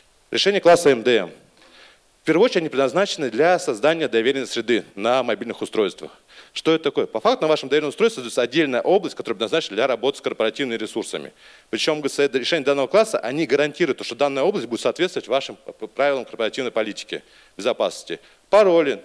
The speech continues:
наличие антивируса, обновление этого антивируса, выделение отдельной области хранения данных и так далее. Вот как возвращаясь там, например, с, с кейсу с, э, сотрудником коммерческого блока, да, даже если он потеряет телефон, либо будет левое приложение, при работе с корпоративными ресурсами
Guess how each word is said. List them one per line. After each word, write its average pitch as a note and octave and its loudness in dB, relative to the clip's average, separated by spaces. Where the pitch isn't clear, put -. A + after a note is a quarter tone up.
наличие F3+ -2
антивируса, B2 -4
обновление D#3+ 2
этого A#2+ -4
антивируса, G#2 -6
выделение D3 0
отдельной D3 -2
области B2+ -10
хранения B2+ -2
данных C#3+ 0
и A#2+ -4
так G2+ -2
далее. E2 -4
Вот - -4
как D3+ 4
возвращаясь C#3 0
там, A#2 -6
например, B2+ -6
с, - -16
с - -16
кейсу C#3 0
с, - -8
э, B2 2
сотрудником C3 -4
коммерческого C#3 -2
блока, G#3+ 0
да, D#3 0
даже C#3 0
если D3 -8
он C3+ -2
потеряет D#3 0
телефон, G#3 -2
либо D3 -2
будет C#3+ 0
левое C#3 2
приложение, B2 0
при D#3+ 2
работе D#3 6
с - -14
корпоративными C#3 -2
ресурсами C3 -2